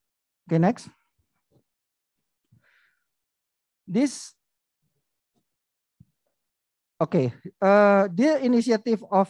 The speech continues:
the ecosystem in the agriculture and fishery is part of our big initiative, our umbrella band, we call it leap,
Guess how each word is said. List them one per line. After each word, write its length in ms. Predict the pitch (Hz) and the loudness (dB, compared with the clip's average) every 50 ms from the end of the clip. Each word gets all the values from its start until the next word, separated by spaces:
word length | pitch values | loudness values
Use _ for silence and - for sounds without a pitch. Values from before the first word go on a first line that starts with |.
| - | -6
the 720 | _ 180 160 165 175 175 170 175 175 175 175 170 170 175 175 - _ _ _ _ _ _ _ _ _ _ _ _ _ _ _ _ _ _ _ - | _ -6 -2 0 0 2 2 2 0 0 -2 -2 -4 -6 -10 -14 _ _ _ _ _ _ _ _ _ _ _ _ _ _ _ _ _ _ _ -6
ecosystem 560 | 185 185 208 202 - 240 226 - 269 240 214 | -2 0 0 0 0 -2 -2 0 -2 -2 0
in 160 | 202 190 165 | -2 -2 -2
the 160 | 156 160 120 - _ _ _ | -2 -4 -6 -10 _ _ _
agriculture 640 | 185 175 160 185 185 165 - 202 208 202 262 233 | -4 -2 -2 -2 -2 0 0 0 0 0 -4 -6
and 180 | 226 190 180 170 | -4 -4 -4 -4
fishery 300 | 185 185 - - 214 240 | -4 -4 -4 -4 -6 -6
is 160 | 220 202 - | -6 -8 -10
part 300 | - _ _ 208 208 208 202 - | -12 _ _ 0 0 0 0 -4
of 240 | - 196 180 190 - - - - | -2 0 0 0 -2 -6 -4 -2
our 280 | 160 165 160 170 170 | 0 0 2 0 0
big 300 | 160 147 135 185 196 - _ _ _ | -2 0 0 0 0 0 _ _ _
initiative, 640 | - 180 185 180 170 - 185 175 - 160 196 233 - _ _ _ _ _ _ - | -8 -6 -6 -4 -4 -4 -4 -4 -4 -4 -6 -6 -8 _ _ _ _ _ _ -4
our 240 | 151 156 151 151 | -2 -2 -2 -2
umbrella 540 | 147 160 170 160 156 165 165 160 156 151 156 | -2 -2 -2 0 0 0 0 0 0 0 0
band, 240 | 147 160 165 175 160 | 0 -2 -2 -2 -2
we 80 | 160 147 | -4 -4
call 200 | - 160 160 156 | -4 -4 -2 -2
it 140 | 151 156 | -4 -4
leap, 240 | - 202 190 175 180 | -2 0 0 0 0